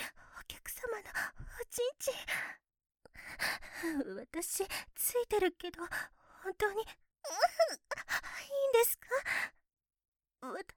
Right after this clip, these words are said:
私は欲しいです。お客様のそれを。う-、う-、言わなきゃ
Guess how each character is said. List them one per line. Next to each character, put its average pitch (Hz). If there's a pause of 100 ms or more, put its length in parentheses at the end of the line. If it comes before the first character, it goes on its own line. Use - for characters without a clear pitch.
(580)
私 381
は 415 (720)
欲 -
し -
い 523 (440)
で 440
す。 - (800)
お 339
客 -
様 349
の 254
そ -
れ 381
を。 403 (1600)
う-、 254
う-、 - (1900)
言 226
わ 339
な 427
き 381
ゃ 349